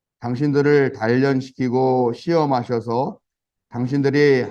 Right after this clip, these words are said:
하나님의 계명을 지키는지 안 지키는지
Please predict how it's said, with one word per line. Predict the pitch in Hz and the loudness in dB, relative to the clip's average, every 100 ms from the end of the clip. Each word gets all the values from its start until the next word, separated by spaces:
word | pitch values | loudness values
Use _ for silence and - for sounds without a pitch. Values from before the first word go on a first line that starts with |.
| - | -10
하나님의 | 156 170 165 160 151 143 | -4 0 0 0 0 -2
계명을 | - 120 123 123 127 131 127 | -2 -2 0 0 0 -2 -4
지키는지 | - 117 131 123 120 113 139 147 151 - | -8 -10 -4 -2 -2 -2 -2 0 -2 -6
안 | 110 120 | -4 -4
지키는지 | 120 123 123 117 110 107 127 101 | -4 -6 -6 -6 -4 -2 -2 -2